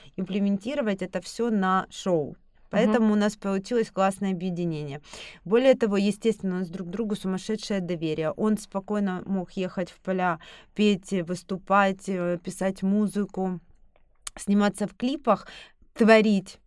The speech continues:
Speaker 1: генерить какие-то идеи, а я их уже, а,
Speaker 2: Оформливала.
Speaker 1: запаковывала,
Speaker 2: Мгм.
Speaker 1: да, в какую-то обёрточку.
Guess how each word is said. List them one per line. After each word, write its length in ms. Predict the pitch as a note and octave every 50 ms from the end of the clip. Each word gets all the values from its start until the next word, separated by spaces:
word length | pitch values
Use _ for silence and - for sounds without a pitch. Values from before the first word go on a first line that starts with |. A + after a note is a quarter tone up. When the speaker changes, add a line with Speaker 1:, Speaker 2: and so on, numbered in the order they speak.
| _ _ _ _ _ - -
Speaker 1:
генерить 560 | - F#3 F3 G#3 G3+ G3+ G3+ F#3 G3 F#3 - -
какие-то 420 | G3 F#3+ G3 G#3 G#3+ G#3+ - A3+ A3+
идеи, 480 | G#3+ G3 A3 D#4+ F#4+ G4 F#4+ F4+ E4+ - - _
а 120 | - G3
я 260 | G3 G3 B3 C#4 D4+
их 420 | C#4+ - - - B3 C#4 - - - -
уже, 520 | - G3+ E3 F#3 G#3+ A3+ A3+ A#3 A#3 A3 - - - - - -
а, 340 | - - G3 G3 F#3+ F#3+ F#3+
Speaker 2:
Оформливала. 480 | F#3+ F#3+ F#3+ G3 F#3+ F#3 F#3 F#3 F3+ F3+
Speaker 1:
запаковывала, 680 | F#3+ G3 - - B3+ B3+ B3+ A#3 G3 G3+ G3+ F#3+ F#3+ F#3
Speaker 2:
Мгм. 80 | F3+
Speaker 1:
да, 160 | E3+ F#3 F3 F3
в 60 | -
какую-то 420 | - F3+ - - A3 A#3 - G#3+ G3+
обёрточку. 680 | F3+ E3 E3+ D#3 D#3 - - - - - - - G3